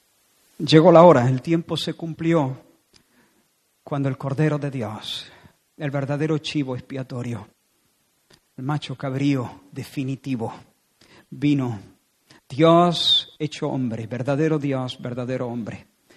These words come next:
Y él, en medio de sus discípulos, les dijo,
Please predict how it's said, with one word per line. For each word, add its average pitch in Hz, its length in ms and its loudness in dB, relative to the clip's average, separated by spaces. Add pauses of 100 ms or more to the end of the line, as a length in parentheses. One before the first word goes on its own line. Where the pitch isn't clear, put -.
(400)
Y 151 140 2
él, 156 500 2
en 147 80 -10
medio 156 220 0
de 139 80 0
sus 139 200 -6
discípulos, 135 560 -4
les 131 140 -4
dijo, 131 400 -4